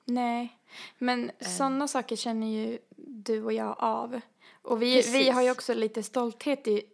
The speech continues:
Speaker 1: i våra kroppar där vi är så här, eh, att man vill inte vara klängig. Och man märker rätt snabbt om någon, om någon inte är intresserad av att snacka med den.
Speaker 2: Ja, ja, men man vill inte vara den som springer efter andra.
Speaker 1: Nej,
Speaker 2: Men,
Speaker 1: men
Speaker 2: men
Speaker 1: alla
Speaker 2: säg,
Speaker 1: känner ju
Speaker 2: ponera
Speaker 1: inte
Speaker 2: att
Speaker 1: av det där.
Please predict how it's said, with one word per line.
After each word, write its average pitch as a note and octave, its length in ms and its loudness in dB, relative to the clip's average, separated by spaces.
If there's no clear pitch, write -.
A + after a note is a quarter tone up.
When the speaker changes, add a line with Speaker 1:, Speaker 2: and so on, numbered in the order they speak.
Speaker 1:
i A#3 120 -2
våra A3 220 2
kroppar G#3+ 480 2
där G#3 140 2
vi G#3 180 4
är G3+ 40 0
så G3+ 120 -4
här, G#3 200 0
eh, - 320 -2
att - 120 -6
man A3 240 0
vill A3 120 0
inte G#3+ 220 -4
vara A#3+ 200 2
klängig. A3+ 600 -6
Och - 140 -4
man A3 180 2
märker A#3+ 320 2
rätt G#3 120 -2
snabbt A3+ 360 -6
om G#3+ 80 -4
någon, G#3 300 -4
om A#3 100 -10
någon G#3+ 240 -4
inte G#3+ 260 -6
är A#3 480 -6
intresserad A3 420 -6
av G#3+ 80 -8
att G#3 80 -8
snacka - 360 -8
med - 200 -8
den. - 180 -10
Speaker 2:
Ja, F3+ 280 0
ja, G#3 120 -4
men G#3+ 140 -2
man A3 140 -2
vill A3 120 -4
inte G#3+ 200 -6
vara G3+ 300 -2
den F#3 200 -8
som F3+ 140 -14
springer F#3 520 -10
efter E3+ 240 -12
andra. E3+ 300 -10
Speaker 1:
Nej, B3+ 400 2
Speaker 2:
Men, G#3 180 -2
Speaker 1:
men - 80 -8
Speaker 2:
men - 20 2
Speaker 1:
alla A#3+ 120 4
Speaker 2:
säg, C#4+ 300 4
Speaker 1:
känner D4 260 2
ju - 60 4
Speaker 2:
ponera D4 160 6
Speaker 1:
inte - 80 6
Speaker 2:
att D#4+ 160 6
Speaker 1:
av A#3 100 -2
det A#3 80 -2
där. - 240 -4